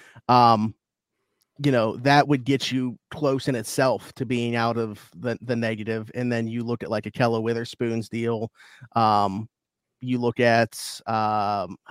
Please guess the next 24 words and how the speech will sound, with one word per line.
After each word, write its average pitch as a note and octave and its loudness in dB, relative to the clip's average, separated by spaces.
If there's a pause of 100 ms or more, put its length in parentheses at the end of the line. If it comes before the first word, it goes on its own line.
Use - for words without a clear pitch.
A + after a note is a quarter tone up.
(140)
Miles A2+ -12
Jack A#2 -2
potentially. C#3 0 (320)
You C3+ 0
obviously B2 -2
have A2+ -2
some A#2 -6
restructures B2 -2
that A#2 -2
can B2 -4
take B2 -4
place B2 -4
too. B2 -2 (560)
Uh, A2+ -6 (200)
Chuks D#3 0
Okorafor, D#3+ -2 (300)
thirteen C#3+ 0
million C#3 2
dollars. C3 2
Are C3 -4
you A2+ -6
paying B2+ -4
him B2 -4
that? A#2 -2